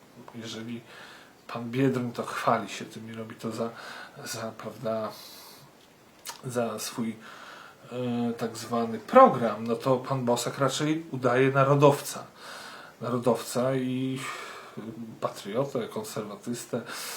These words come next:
Więc to, to jakoś n-, gryzie się, ale cóż, Polacy są tak, jakby to powie-,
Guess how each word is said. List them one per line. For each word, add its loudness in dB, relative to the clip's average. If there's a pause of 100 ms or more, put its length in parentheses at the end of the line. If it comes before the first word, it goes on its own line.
(580)
Więc -6
to, 8
to 0
jakoś 2
n-, -6 (380)
gryzie 8
się, 6 (920)
ale 0
cóż, 8 (720)
Polacy 0
są 0
tak, 4 (1000)
jakby 4
to -4
powie-, 0